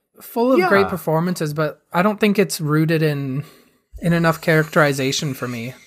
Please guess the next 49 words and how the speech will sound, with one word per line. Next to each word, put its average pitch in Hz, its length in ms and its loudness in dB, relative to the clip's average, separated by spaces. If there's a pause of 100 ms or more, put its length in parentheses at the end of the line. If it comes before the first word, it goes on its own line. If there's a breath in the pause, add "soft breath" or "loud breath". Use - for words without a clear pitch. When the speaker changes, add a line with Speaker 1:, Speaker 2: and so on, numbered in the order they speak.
(200 loud breath)
Speaker 1:
It's 156 200 -8
v-, 151 260 -8
Speaker 2:
Yeah, 156 340 2
Speaker 1:
it's 98 100 -2
very 175 280 2
much 160 260 4
about, 156 220 2
Speaker 2:
exactly. - 20 -2
Speaker 1:
like, 147 180 -2
this, 139 280 -10
this 151 200 -6
broken 143 400 -4
system, 151 400 -4
this 135 120 -10
corrupt 143 340 -2
system, 147 680 -8 (540)
which 180 160 0
is 185 80 0
cool. 226 320 4
Speaker 2:
Hundred 214 180 0
percent. - 220 -12
Speaker 1:
That 175 100 -2
makes 196 220 0
a 190 40 0
really 185 200 4
Speaker 2:
Yeah. 190 80 4
Speaker 1:
good 165 240 2
story 175 380 2
and 175 100 0
a - 20 0
really 165 200 0
good 170 160 -2
documentary, 160 680 -2
but 143 360 -6 (260)
Speaker 2:
Oh, 226 140 2
yeah. 85 180 -10 (260)
Speaker 1:
uh, 147 400 -2
like, 143 200 -6
a 147 240 -6
narrative 160 500 -2
for 175 140 0
a 165 40 0
movie, 170 400 0
I 165 100 0
don't 170 100 2
know. 156 60 0
You 147 160 0
might 170 260 4
have, 165 240 -2